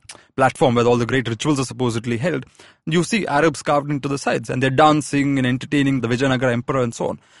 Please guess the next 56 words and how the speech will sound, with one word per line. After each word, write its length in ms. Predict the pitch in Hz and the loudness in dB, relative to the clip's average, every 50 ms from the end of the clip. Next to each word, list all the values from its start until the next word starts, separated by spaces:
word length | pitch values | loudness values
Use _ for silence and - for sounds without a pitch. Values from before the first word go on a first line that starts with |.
| - _ | -18 _
And 140 | - 131 127 | -2 0 2
most 200 | 143 208 208 - | 2 2 2 0
striking 380 | - - 156 139 139 - 165 147 | 0 0 0 0 0 -2 -6 -6
of 140 | 135 - | -4 -2
all 180 | 131 123 123 123 | 0 0 2 0
is, 160 | 123 117 - - - _ _ _ _ _ _ | 0 -4 -6 -10 -20 _ _ _ _ _ _
from 200 | - 185 202 208 | 2 2 2 2
the 60 | 190 | 0
thirteen 400 | 143 - 151 135 131 - 147 135 | 0 0 -2 -2 -2 -2 -4 -4
fifties, 580 | - - 226 220 - - _ - - - 131 - | -4 -4 -4 -4 -4 -8 _ -16 -14 -14 -8 -6
the 80 | 139 | -4
Vijayanagara 560 | 120 117 123 127 156 160 160 156 143 143 131 | -2 0 2 2 2 2 2 0 0 0 0
emperors 440 | 123 123 117 - 120 123 131 127 123 | 0 -2 -4 -6 -4 -2 -2 -2 -4
adopted 480 | - 131 127 120 123 120 - - 123 120 | -6 -4 -2 0 -2 -2 -4 -6 -6 -4
a 40 | 117 | -2
new 200 | 127 180 220 202 | 0 -2 -2 -2
title, 400 | - - - - - - - - - - _ _ _ _ | -4 -6 -6 -10 -12 -14 -14 -14 -20 -20 _ _ _ _
which 100 | 135 - | -8 -8
was 140 | - 117 101 | -8 -6 -2
Hindu 320 | 123 156 170 170 156 156 | 0 0 0 2 0 2
Raya 260 | 143 139 131 131 131 | 2 2 2 2 0
Surat 400 | 127 - - 117 120 113 - - | 0 -4 -2 -2 -2 -2 -2 -8
Rana. 200 | 117 - - - - _ _ _ _ _ _ _ | -12 -10 -10 -14 -16 _ _ _ _ _ _ _
Interesting 440 | - 147 160 - 180 - - 190 175 | -2 -2 0 0 -2 -2 -2 -4 -4
for 120 | - - 131 | -4 -4 -4
two 200 | - 226 233 214 | -2 -2 -2 -2
reasons, 460 | 139 117 117 113 123 123 - - - _ _ _ _ _ _ _ | -4 -6 -6 -8 -8 -10 -12 -12 -14 _ _ _ _ _ _ _
because 180 | 131 120 123 | -6 -4 -4
Surat 320 | - - 151 165 202 190 - | 0 2 4 4 4 2 0
Rana 300 | 175 143 131 127 131 - | -2 -2 -2 -2 -4 -4
is 160 | 127 127 110 | -4 -4 -4
the 60 | 131 | -6
Sanskritization 880 | 120 - 127 120 120 - - 151 131 - 131 127 113 120 120 - - - | -4 -2 -2 -2 -2 -2 -4 -4 -2 0 0 0 0 -2 -4 -4 -6 -8
of 100 | 113 - | -8 -6
Sultan. 480 | - 131 117 110 - 139 113 98 - - _ _ _ _ _ _ _ _ _ _ _ _ | -4 -4 -4 -2 0 -2 -2 -2 -4 -14 _ _ _ _ _ _ _ _ _ _ _ _
You 80 | 139 123 | -4 0
find 260 | - 147 139 147 156 | 2 2 2 2 0
it 80 | 143 | 0
in 120 | 160 160 131 | -2 -2 -2
the 80 | 131 | 0
Delhi 260 | 123 117 123 139 156 156 | 2 2 4 4 2 2
Sultanate, 440 | - 147 127 131 - 165 220 - | 0 -2 -2 -2 -6 -8 -8 -4
where 200 | - 120 117 117 | -2 0 0 0
on 80 | 117 113 | 0 -2
the 60 | 110 | -4
coins 420 | - - 123 127 143 151 151 131 135 | -4 0 2 2 2 2 0 0 -2
on 100 | 127 120 | 0 2
one 180 | 120 123 131 | 2 0 2
hand, 300 | 127 135 127 127 127 120 | 2 0 0 0 -2 -4
on 120 | 117 131 120 | -4 -4 -2
the 60 | 113 | 0
one 200 | 120 123 131 127 | 0 0 0 0
side 180 | - 135 131 | -2 -2 0
you 60 | 127 117 | 0 -2
have 180 | 123 117 113 | -2 -2 -4
the 180 | 120 120 113 | -4 -6 -6